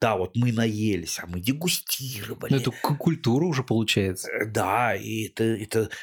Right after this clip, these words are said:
Speaker 1: развлечение, это удовольствие. Э, мы же есть-то должны с удовольствием, а не просто набивать, э, свои желудки. Вот. Э,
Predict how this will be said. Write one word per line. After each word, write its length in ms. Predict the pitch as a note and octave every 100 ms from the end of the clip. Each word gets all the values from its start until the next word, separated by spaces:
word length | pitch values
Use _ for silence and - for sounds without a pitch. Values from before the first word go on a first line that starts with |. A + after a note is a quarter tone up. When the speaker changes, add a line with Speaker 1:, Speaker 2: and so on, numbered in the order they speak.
| -
Speaker 1:
развлечение, 800 | C3 C#3+ C#3+ C3 - G#2+ A#2+ D3
это 140 | C3 G#2+
удовольствие. 1120 | G#2 F#2+ F2+ A2 C#3 - C3+ B2+ A2+ G#2+ G#2 - - -
Э, 320 | - G2+ F#2+ G2+
мы 140 | C3+
же 140 | A#2+
есть-то 320 | A#2+ C#3 - G2+
должны 300 | G#2+ G#2+ F#2
с 100 | G2+
удовольствием, 720 | G#2 D#3 C4 - G2+ E2+ F#2
а 60 |
не 80 | G2+
просто 360 | G2+ F#3+ G#3 A#2
набивать, 680 | A2+ G2 F#2+ A2+ F3 - -
э, 220 | A#2 G#2
свои 340 | - G2 B2
желудки. 680 | C#3 B2+ F#2 D#2+ - - D#2+ - _ - - - B2+
Вот. 540 | G3 A#3 C3+ B2+ - - - - - -
Э, 1300 | C3 C3 C3 C3 B2 B2 A#2 A#2 A2+ A2+ A2+ A2+